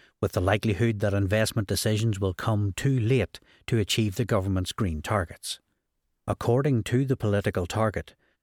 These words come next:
coal power plants are phased out potentially almost entirely by twenty thirty.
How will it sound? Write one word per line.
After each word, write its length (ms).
coal 300
power 300
plants 400
are 100
phased 400
out 260
potentially 580
almost 460
entirely 540
by 160
twenty 340
thirty. 460